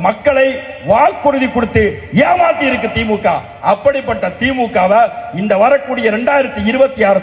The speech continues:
தேர்தல தோல்வியடைய செய்ய வேண்டியது நம்ம ஒவ்வொருத்தருடைய கடமை. அன்பு சகோதரர்களே, இந்த பத்மநாபபுரம் தொகுதியில தாவேகா சார்பாக நிறுத்தக்கூடிய வேட்பாளர் அதிகபட்ச வாக்குகளை வாங்குவாரு, வாங்குவாரு. அதற்கான அத்தனை வேலைகளை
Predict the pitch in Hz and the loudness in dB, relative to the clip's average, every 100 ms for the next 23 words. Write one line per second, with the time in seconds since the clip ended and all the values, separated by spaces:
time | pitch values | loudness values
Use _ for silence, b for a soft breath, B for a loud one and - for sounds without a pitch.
0 | - 302 302 269 240 - - - - 247 | 4 4 4 2 0 -2 -8 -10 0 4
1 | 302 285 247 233 - 233 220 214 214 202 | 4 2 -2 0 2 2 2 0 0 -2
2 | - - - 202 220 277 311 - 262 233 | -6 -12 -8 -2 0 2 2 2 -2 0
3 | 226 226 226 285 277 220 226 214 202 208 | -4 -2 0 2 0 -4 -6 0 0 2
4 | 269 294 - - - 208 202 240 - 294 | 2 0 -2 -12 -6 0 2 0 0 2
5 | 285 247 233 240 240 226 214 185 - - | 4 2 -2 -2 -2 0 0 0 -6 -4
6 | 220 285 285 277 247 247 247 254 247 233 | 2 4 4 4 0 0 0 2 0 0
7 | 247 - 330 254 240 220 226 240 226 220 | -4 -2 -2 -2 0 2 2 2 2 2
8 | 180 - - 185 240 285 311 320 294 285 | -2 -10 -6 -2 -2 0 2 4 4 2
9 | 269 269 277 262 254 208 - - 202 262 | 2 0 0 -2 0 -2 -6 -6 0 2
10 | 294 269 262 269 294 277 - - 226 294 | 2 2 2 6 6 4 -2 -2 0 0
11 | 277 269 277 226 240 269 269 254 220 240 | 2 2 4 2 2 0 0 0 0 -2
12 | - - 302 - - - - - - - | 0 0 0 -2 -12 -16 -18 -20 -20 -18
13 | - - 233 277 262 269 | -16 -2 2 4 4 2